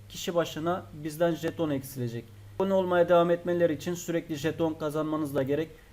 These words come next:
Mesela videolar izleyerek de gene jeton kazanabilirsiniz gördüğünüz gibi arkadaşlar.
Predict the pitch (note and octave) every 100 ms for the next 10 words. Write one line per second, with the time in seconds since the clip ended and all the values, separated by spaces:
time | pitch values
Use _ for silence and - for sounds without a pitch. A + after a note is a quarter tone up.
0 | - D#3 D3+ D#3 D#3 D3+ D#3+ D#3 D3+ C#3
1 | D#3 D#3 D3+ - C#3+ D3 C#3+ C#3+ C#3+ C#3+
2 | C3+ C#3+ D#3 D3+ D3 D3+ D3 C#3+ C3+ C#3
3 | C#3 C#3+ C3+ C3+ C3+ C3 C3 C3+ - E3